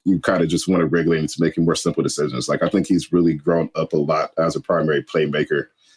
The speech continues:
And I would say he's probably done more in this last month to convince me that he can, like McKay's on the bench next season, that you can just leave Ivey in at the one and put him with Burks, or,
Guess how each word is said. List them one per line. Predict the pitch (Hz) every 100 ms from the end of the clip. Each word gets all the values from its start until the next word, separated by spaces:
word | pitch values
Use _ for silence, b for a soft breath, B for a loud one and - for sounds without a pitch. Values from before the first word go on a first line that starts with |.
| b _ _ _ _ _ -
And | 123
I | 101
would | 90
say | 95
he's | 92 -
probably | 104 90
done | 85 90 82
more | 87 85
in | 80
this | 80 87
last | 82 -
month | 82 78
to | -
convince | 69 78 -
me | 82
that | 73 -
he | 78
can, | - 85 78 76 - -
like | 85 78
McKay's | 78 90 82 90
on |
the | 80
bench | 80 80 -
next | 76 -
season, | 85 80
that | 71 69
you | 87
can | 82
just | 76 78
leave | 87 78
Ivey | 80 80 78
in | 76
at | 76
the | 73
one | 78 76
and | 67
put | 78
him | 69
with | 64
Burks, | 80 80 73 -
or, | 64 -